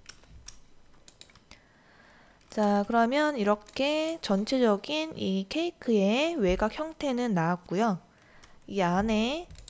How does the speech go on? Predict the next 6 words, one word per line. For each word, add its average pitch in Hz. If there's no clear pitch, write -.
돌돌돌 220
말려 170
있으니까 175
돌돌돌 277
그려줄게요. 156
이렇게 294